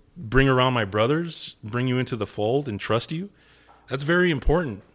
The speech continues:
And unfortunately, a lot of the folks that are out there asking have some,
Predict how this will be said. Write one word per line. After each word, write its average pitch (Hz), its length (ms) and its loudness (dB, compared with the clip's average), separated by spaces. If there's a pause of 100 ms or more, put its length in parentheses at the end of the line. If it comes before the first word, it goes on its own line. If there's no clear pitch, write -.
(400)
And 113 400 -4
unfortunately, 151 540 -2
a 127 40 4
lot 127 160 4
of 131 80 2
the 113 60 0
folks 123 400 0
that 104 280 -2 (1040)
are 104 340 2
out 117 260 4
there 101 380 0 (320)
asking 107 1080 -2
have 123 200 -4
some, 104 300 -2